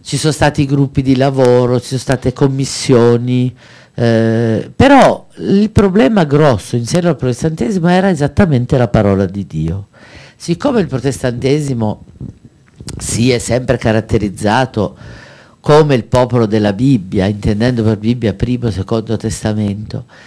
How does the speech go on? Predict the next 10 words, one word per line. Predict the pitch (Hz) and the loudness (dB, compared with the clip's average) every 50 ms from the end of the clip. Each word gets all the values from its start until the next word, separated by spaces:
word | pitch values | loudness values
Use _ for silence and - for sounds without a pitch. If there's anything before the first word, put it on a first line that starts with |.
| - - - - _ _ _ | -20 -20 -20 -20 _ _ _
e | - - 220 | 2 4 4
la | 233 208 160 139 | 6 6 4 4
Bibbia | 139 156 185 202 170 147 143 131 139 | 4 2 0 2 2 4 4 4 4
è | 160 180 175 | 4 4 2
l'unica, | 156 147 151 170 202 226 220 190 165 151 143 131 - - 147 139 131 120 117 - - - - _ _ _ _ - | 0 0 0 0 2 2 2 2 2 0 0 -2 -2 -2 0 0 2 0 -2 -4 -8 -14 -20 _ _ _ _ -14
l'unica | - 113 147 165 196 190 160 131 110 - - 127 | -6 -2 0 0 2 2 0 -2 -4 -2 -2 -2
autorità, | 117 117 127 139 135 - - 147 143 131 135 123 - - - 165 160 127 101 90 - - _ _ _ _ - - - - - - - _ _ _ | -2 0 -2 -4 -4 -2 0 0 0 0 0 -2 -2 0 0 2 2 2 0 -2 -8 -16 _ _ _ _ -20 -20 -20 -20 -20 -20 -20 _ _ _
eh, | - - 110 107 107 104 104 101 98 95 95 92 90 92 | -8 -4 -2 0 0 0 0 -2 -2 -2 -4 -4 -6 -4
nella | 120 143 156 143 131 123 | -2 0 2 2 2 0
fede, | 113 - - 127 104 95 90 80 - 110 120 135 147 143 | 0 0 -2 0 0 0 -2 -4 -4 -2 -2 -2 -2 -6